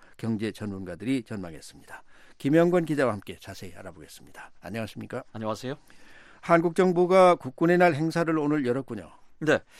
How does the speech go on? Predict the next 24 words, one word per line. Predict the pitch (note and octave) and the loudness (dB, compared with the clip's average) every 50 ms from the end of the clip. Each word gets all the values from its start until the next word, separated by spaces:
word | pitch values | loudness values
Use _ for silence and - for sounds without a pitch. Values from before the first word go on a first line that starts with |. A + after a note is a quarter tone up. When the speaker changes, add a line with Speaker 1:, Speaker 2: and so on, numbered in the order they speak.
| - - - - - | -20 -20 -20 -20 -18
Speaker 2:
국군의 | - - B2+ - - F3 F3+ F3+ F3 F3 F3 E3+ D#3+ | -14 -14 -12 -6 -2 0 2 4 4 6 4 4 4
날은 | D#3 C#3+ C#3 F#3+ | 2 2 0 0
원래 | F#3+ D#3+ C#3+ D3+ E3+ D#3 | -2 -2 0 0 0 0
시월 | - - - - E3 D#3 E3 D#3 A#2+ | 0 -4 -8 -4 0 0 0 0 0
일일인데요. | G#2+ G#2 A2+ G2+ G#2 F#2 E2+ G2+ C3+ D3 - - - - | -2 -6 -6 -6 -8 -10 -8 -10 -10 -10 -12 -16 -16 -12
올해는, | A2+ G#2+ A2 A2 A#2+ C3+ C#3 C#3+ C3+ - | -10 -8 -6 -6 -6 -6 -8 -10 -12 -16
어, | - F#2 F#2+ F2+ - | -18 -18 -18 -18 -16
다음 | - F#2+ G2+ A2+ A#2+ B2+ A#2+ - | -8 -4 -4 -4 -4 -4 -8 -10
주 | - - C#3 C3+ C3+ B2+ | -12 -10 -8 -8 -8 -8
시작되는 | - - B2+ A2 B2 A2+ - _ A2 G#2+ A#2 C#3 D#3 - | -8 -12 -6 -6 -6 -6 -6 _ -8 -6 -6 -6 -8 -10
추석 | - - - F#3+ - - E3+ - - - - A2+ | -14 -16 -14 -8 -2 -2 -2 -2 -2 -10 -8 -6
연휴를 | A2 A2 A#2 A2+ G#2+ G#2+ | -4 -2 -2 -2 -4 -6
고려해, | G#2+ - - G#2+ G2+ G#2 G2 F2 E2 G2 D3 G3+ _ - - - - - - _ | -8 -8 -10 -8 -6 -6 -6 -6 -8 -10 -10 -12 _ -20 -20 -20 -20 -20 -20 _
어, | - G#2 G#2 F#2 | -16 -16 -16 -16
경기도 | - - A2+ A2+ A#2 G#2 A#2 A#2+ A#2 | -12 -10 -8 -8 -6 -4 -4 -4 -4
평택의 | - - - F3+ D#3 - - C3+ A#2+ B2+ G#2 | -4 -6 -10 -10 -10 -8 -8 -6 -4 -4 -6
이함대 | G2 A2+ C3+ C#3 C#3+ C#3 C#3 C3 | -2 0 0 2 2 2 -2 -4
사령부에서 | - - A#2+ A#2 A#2 A2 G2 G2+ G2 F2+ - G#2+ - - - - - - _ _ - - | -2 -4 -4 -4 -6 -6 -6 -8 -8 -8 -10 -12 -12 -12 -20 -20 -20 -20 _ _ -20 -10
건군 | - A2 A2 A2 A2+ G#2 F#2 | -6 -6 -4 -4 -4 -4 -6
육십구 | G2+ G#2 - - - - C3+ | -8 -10 -10 -12 -8 -8 -6
년 | A#2+ A2 G2+ F#2 - _ _ - | -6 -6 -8 -10 -14 _ _ -20
기념식 | - - C3 B2+ A#2 G#2 - - - - | -12 -6 -4 -4 -4 -4 -8 -12 -16 -14
행사를 | - A#2+ G#2 - G2+ F#2+ F2+ E2 | -12 -12 -10 -10 -10 -10 -10 -10
열었습니다. | F2+ E2+ E2 - - - D2+ - - - - - | -10 -10 -10 -12 -12 -16 -18 -18 -20 -20 -20 -20